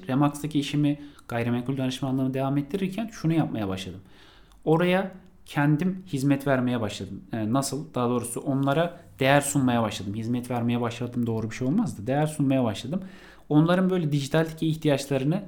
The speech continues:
gidererek dedim ki, "Şunu şöyle yapsak mesela. Sosyal medyada şöyle yapsak daha iyi olmaz mı?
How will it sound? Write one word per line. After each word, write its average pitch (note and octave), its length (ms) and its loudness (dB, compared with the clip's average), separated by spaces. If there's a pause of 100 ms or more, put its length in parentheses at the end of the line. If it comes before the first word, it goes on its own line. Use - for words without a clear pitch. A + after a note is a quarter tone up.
(200)
gidererek B2+ 520 -2
dedim E3 220 0
ki, - 80 -10
"Şunu D#3 200 2
şöyle D#3 240 2
yapsak G#2 340 -2
mesela. G2 320 -10
Sosyal C#3 360 -2
medyada C#3 280 0
şöyle C3+ 260 -2
yapsak A#2+ 340 -6
daha A#2 160 -2
iyi A2+ 100 -4
olmaz G#2+ 320 -2
mı? F#2 140 -8